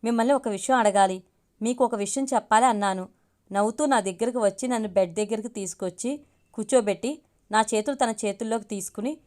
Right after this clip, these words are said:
"ఇప్పుడు అడగమ్మాయి, ఏం అడగాలి?" అన్నాడు. అతని స్పర్శకి మనసు గాల్లో తేలిపోతుంది. "ఎలాగో మనది అరేంజ్ మ్యారేజ్ కదా, లవ్ మ్యారేజ్ అని చెప్తున్నారేంటి?"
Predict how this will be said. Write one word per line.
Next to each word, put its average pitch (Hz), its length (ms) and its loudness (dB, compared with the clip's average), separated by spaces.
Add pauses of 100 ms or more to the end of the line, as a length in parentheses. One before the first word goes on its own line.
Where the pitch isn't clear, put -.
(200)
"ఇప్పుడు 214 220 0
అడగమ్మాయి, 202 520 2 (160)
ఏం 214 200 2
అడగాలి?" 208 340 4
అన్నాడు. 190 480 0 (600)
అతని 247 220 0
స్పర్శకి 262 480 0
మనసు 208 320 0
గాల్లో 202 340 4
తేలిపోతుంది. 202 840 -4 (460)
"ఎలాగో 226 340 6
మనది 247 260 4
అరేంజ్ 233 320 4
మ్యారేజ్ 233 400 0
కదా, 196 260 2 (400)
లవ్ 208 200 4
మ్యారేజ్ 269 240 6
అని 269 100 4
చెప్తున్నారేంటి?" 214 880 -2